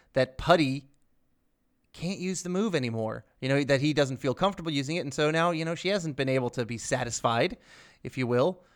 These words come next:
Um, so he, uh, is doing something else right now, which just, it's not working.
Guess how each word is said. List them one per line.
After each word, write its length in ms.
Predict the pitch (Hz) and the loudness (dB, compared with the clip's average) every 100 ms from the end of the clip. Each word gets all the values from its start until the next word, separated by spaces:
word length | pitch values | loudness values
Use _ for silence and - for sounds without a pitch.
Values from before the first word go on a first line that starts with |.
| _ _ | _ _
Um, 320 | 123 127 127 | -4 -2 -2
so 440 | - 139 135 127 - _ _ _ _ | 0 4 6 4 0 _ _ _ _
he, 340 | - 151 160 | -6 0 4
uh, 360 | 147 139 135 131 - | 6 8 8 6 0
is 140 | 127 117 | -10 -2
doing 280 | 175 240 | 0 0
something 360 | - 208 202 131 | -2 -6 -4 -2
else 460 | 139 165 - - _ _ _ - | 0 0 -4 -10 _ _ _ -6
right 180 | 123 120 | -6 -2
now, 280 | 127 110 | -4 -4
which 240 | 110 117 - | -6 -12 -12
just, 160 | 165 160 | -10 -8
it's 180 | 156 | -6
not 220 | 170 - 120 | -4 -4 0
working. 420 | 160 180 120 | 0 0 -10